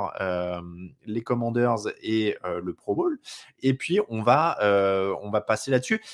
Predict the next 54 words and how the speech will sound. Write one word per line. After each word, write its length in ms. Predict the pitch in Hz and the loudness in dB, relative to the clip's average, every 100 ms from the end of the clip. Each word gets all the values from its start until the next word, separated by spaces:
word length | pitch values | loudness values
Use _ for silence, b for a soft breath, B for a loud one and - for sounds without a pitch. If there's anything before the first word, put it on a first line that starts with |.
| B | B
Je 120 | 120 160 | -6 0
vous 120 | 220 | 4
rappelle 420 | 214 202 196 180 | 4 6 4 4
quand 120 | 156 | 2
même, 280 | 160 143 110 | 2 2 0
tiens, 280 | - 107 92 _ _ _ _ _ _ - - | -2 -2 -4 _ _ _ _ _ _ -4 4
le 120 | 131 | 6
temps 160 | 135 180 | 6 4
que 80 | |
vous 80 | 151 | 2
posiez 280 | 143 156 147 | 2 2 4
vos 100 | 147 | 2
questions, 560 | 147 139 170 170 175 123 | 2 -2 0 0 0 -2
ensuite 240 | 120 127 | -6 -6
on 80 | 117 | -4
passera 240 | 120 - | -2 0
au 60 | 120 | 0
thème 180 | 123 120 | 0 0
du 100 | 120 | 2
jour, 240 | 165 175 B B | 2 2 B B
mais, 300 | - 139 165 | 0 2 4
euh, 240 | 120 120 117 | 6 6 6
je 100 | 110 | 2
vous 80 | 135 | 4
rappelle 420 | 143 147 165 135 | 4 4 2 2
quand 160 | - 165 | 0 2
même 320 | 160 143 104 - - | 2 0 -2 -8 -4
que, 140 | 143 | 0
euh, 600 | 147 123 82 101 98 101 | 2 2 2 0 0 -2
cette 260 | 107 165 160 | -2 -2 -2
semaine, 520 | - 160 151 156 135 - | -2 -2 0 0 0 -2
on 160 | 120 131 | -2 2
a 120 | 135 | 4
eu, 300 | 143 139 131 B B _ | 4 2 -2 B B _
euh, 280 | - - 92 - | -2 0 0 0
un 120 | 143 | 2
papier 300 | 156 139 165 | 2 2 -2
sur 120 | - | 0
le 80 | 139 | -2
sofa. 240 | 151 143 127 | 0 0 0
Je 80 | 120 | 4
vous 60 | |
rappelle 180 | 147 196 | 4 6
le 80 | 190 | 2
programme 260 | 135 151 151 | 2 0 2
de 60 | |
la 80 | 139 | 2
semaine 220 | 135 151 | 2 -6
sur 160 | 135 127 | -6 -4
T 100 | 131 | 0
D 140 | 127 | 6
A 100 | 120 | 6
avant, 540 | 104 104 104 113 113 101 | 4 0 0 -2 2 2
euh, 420 | 92 90 90 | 4 2 2